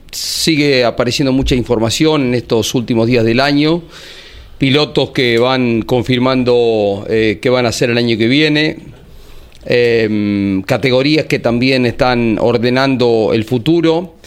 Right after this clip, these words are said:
Eh, tenemos bastantes novedades del turismo nacional. El día lunes que viene viaja Emanuel Moriatis, presidente de la categoría,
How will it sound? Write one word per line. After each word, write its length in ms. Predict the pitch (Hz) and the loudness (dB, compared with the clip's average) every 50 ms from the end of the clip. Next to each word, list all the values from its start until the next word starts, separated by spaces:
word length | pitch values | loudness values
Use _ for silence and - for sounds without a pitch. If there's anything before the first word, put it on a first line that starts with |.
| - - - - - - - | -20 -20 -20 -20 -20 -8 -2
Eh, 320 | - 120 123 120 120 - - | 0 2 2 2 0 0 0
tenemos 640 | 151 160 170 165 165 160 160 151 135 - - 151 | 0 0 2 2 2 2 2 0 0 -2 -4 -2
bastantes 400 | - 143 135 - 180 165 143 170 156 | -2 -2 0 0 -2 -2 0 0 0
novedades 480 | 160 156 151 151 156 160 165 160 156 139 | 0 2 2 2 2 2 2 2 2 2
del 480 | 143 139 135 131 131 127 123 120 113 - | 2 2 2 2 2 2 2 0 0 -2
turismo 340 | - 135 139 151 135 143 143 | -2 0 0 0 2 2 0
nacional. 600 | 139 135 - - 143 135 123 113 113 110 - - | 0 0 0 0 0 0 2 0 0 -2 -2 -4
El 160 | 110 123 123 | -4 -4 -2
día 680 | 117 143 143 143 139 139 135 131 127 123 123 120 113 113 | -2 0 0 2 2 2 2 2 2 2 0 0 -2 -2
lunes 340 | 117 127 139 156 160 160 - | -2 0 0 0 0 0 0
que 120 | - 147 | -2 -2
viene 480 | 131 147 160 170 170 170 180 190 202 196 - - - - - - - - - - - - - - - | 0 2 2 2 2 0 0 0 -2 -6 -10 -18 -20 -20 -20 -20 -20 -20 -20 -20 -20 -20 -18 -8 -2
viaja 640 | 120 139 139 135 - - 135 127 123 120 120 120 | 0 2 0 0 0 -2 0 0 2 2 2 2
Emanuel 340 | 120 120 120 120 127 135 139 | 2 2 0 0 0 0 0
Moriatis, 600 | 135 127 127 127 139 147 147 - - 151 147 - | 2 2 2 2 2 0 0 0 -2 -4 -4 -2
presidente 500 | - 127 120 107 123 131 135 120 - 139 | -4 -4 -4 -2 0 0 0 0 0 0
de 60 | 120 | 2
la 100 | 113 113 | 2 2
categoría, 720 | - 113 95 117 110 113 120 135 139 147 147 151 160 170 | 0 0 0 2 2 2 2 2 2 2 2 0 -2 -4